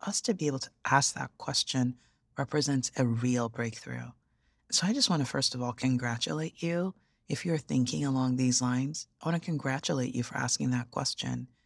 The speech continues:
because I do think it's an important question and it's an acknowledgement of the thing you're already feeling. So you're giving voice to a feeling that's been lying around inside you for a long time. Or maybe you're listening and you're still in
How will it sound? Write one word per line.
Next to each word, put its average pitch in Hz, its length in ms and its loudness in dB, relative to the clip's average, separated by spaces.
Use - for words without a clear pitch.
because - 140 0
I 143 60 4
do 131 160 2
think 123 240 -8
it's 123 160 -4
an 127 80 4
important 120 420 -2
question 127 600 -4
and 131 380 0
it's - 140 0
an 131 80 6
acknowledgement 131 960 2
of 139 100 -2
the 127 100 -2
thing 127 260 -2
you're 131 200 2
already 123 340 -2
feeling. 120 580 -2
So 127 160 4
you're 131 300 6
giving 147 400 2
voice 123 440 0
to 123 100 2
a 120 40 2
feeling 143 380 2
that's 123 200 0
been 123 460 2
lying 139 360 0
around 127 500 0
inside 127 460 2
you 120 80 -2
for - 180 -6
a 143 40 -2
long 151 280 -4
time. 147 360 -8
Or 175 80 4
maybe 185 260 6
you're 196 160 6
listening 165 480 2
and 131 120 4
you're 147 100 -2
still - 260 2
in 240 140 4